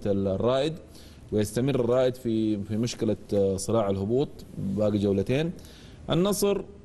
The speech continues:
شوط أول غير جيد، كانوا اللاعبين تحس إنه بيلعبوا ع-، على الواقف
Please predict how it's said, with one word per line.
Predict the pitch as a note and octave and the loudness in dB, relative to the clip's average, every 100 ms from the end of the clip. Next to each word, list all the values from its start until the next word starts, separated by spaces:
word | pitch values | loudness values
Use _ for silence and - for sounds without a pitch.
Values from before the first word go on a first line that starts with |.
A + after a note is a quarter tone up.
| - - - - - - | -20 -20 -20 -20 -20 -10
شوط | - D#3 - | -2 0 0
أول | C#3+ C#3+ G#2+ | 0 2 2
غير | G#2+ B2 | 0 -2
جيد، | A2 B2+ D#3 - - - - - - | 0 0 -2 -8 -20 -20 -20 -18 -6
كانوا | E3 D3+ | -2 0
اللاعبين | C3 C3+ C#3 | 2 0 -2
تحس | B2+ C3+ | -4 -2
إنه | C3+ B2 | 0 2
بيلعبوا | B2+ A2+ G#2+ | 2 2 2
ع-، | G#2 G2+ | 2 0
على | G2 - | -2 -2
الواقف | A2 A2+ G2 F2 | 0 2 0 -6